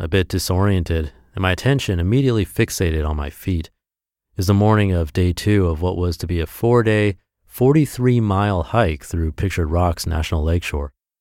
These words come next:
Three friends and I had carefully planned the journey. We had enough food, clothing, tents, and supplies to get us through.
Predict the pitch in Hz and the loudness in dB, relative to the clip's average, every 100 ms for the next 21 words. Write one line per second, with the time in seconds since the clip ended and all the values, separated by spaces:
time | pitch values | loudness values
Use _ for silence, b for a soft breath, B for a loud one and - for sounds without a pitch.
0 | _ _ _ _ _ - 139 147 - 127 | _ _ _ _ _ -4 2 2 4 2
1 | 139 107 92 90 87 87 - 135 143 104 | 2 2 2 2 0 -2 0 0 2 0
2 | 87 - 95 95 85 80 92 104 80 73 | -2 -2 -2 -2 -2 -2 -2 0 -2 -6
3 | _ _ _ _ - 117 123 104 95 - | _ _ _ _ -2 2 4 2 -2 -4
4 | - 123 117 117 117 107 - - 113 113 | 0 2 4 4 2 -2 -10 -8 0 2
5 | 110 107 110 107 107 104 95 - 107 104 | 2 0 0 -2 -2 -4 -6 -2 0 0
6 | 101 - - 104 117 - - 98 101 85 | -2 -6 -6 -2 -2 -2 0 2 4 2
7 | 82 - 80 82 76 - 90 87 78 | 0 -4 -4 -4 -4 -4 0 0 0